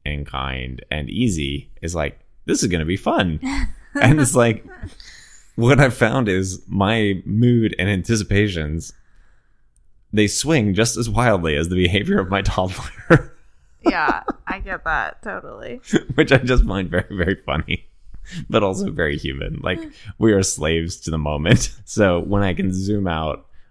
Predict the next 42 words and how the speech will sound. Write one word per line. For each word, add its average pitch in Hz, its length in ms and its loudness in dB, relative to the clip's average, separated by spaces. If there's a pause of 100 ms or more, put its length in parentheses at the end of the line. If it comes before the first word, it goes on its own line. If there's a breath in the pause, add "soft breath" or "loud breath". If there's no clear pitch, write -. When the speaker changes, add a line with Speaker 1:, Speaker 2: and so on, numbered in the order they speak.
Speaker 1:
I 113 80 -2
think 208 300 -4
when 113 140 -2
I 104 120 -2
zoom 110 320 0
out 101 280 -2
and 76 120 -4
have 95 160 -4
some - 140 -8
healthy 92 260 -6
perspective 73 580 -8
overall, 76 380 -2
I'm - 80 -8
like, - 240 -14 (340)
I 107 60 -4
think, 185 340 -6 (180)
I 92 100 -2
think - 260 -6
there 87 100 -4
will 82 80 -2
be 78 120 -6
lots 71 440 -6 (480)
of 69 400 -6 (1400)
unique 92 420 -4
delights 62 580 -8
to - 140 -8
having 76 420 -8
a - 80 -12
second - 320 4
child - 440 -8 (160)
that 71 120 -4
I'm 65 220 -8 (180)
very 67 180 -4
excited - 400 -10
about. 50 360 -12 (560 soft breath)
But 78 140 -2
then 85 240 0
sometimes 76 460 -2
in 76 180 -6
the, 67 280 -6 (1500)
in 85 140 -4
the 71 140 -4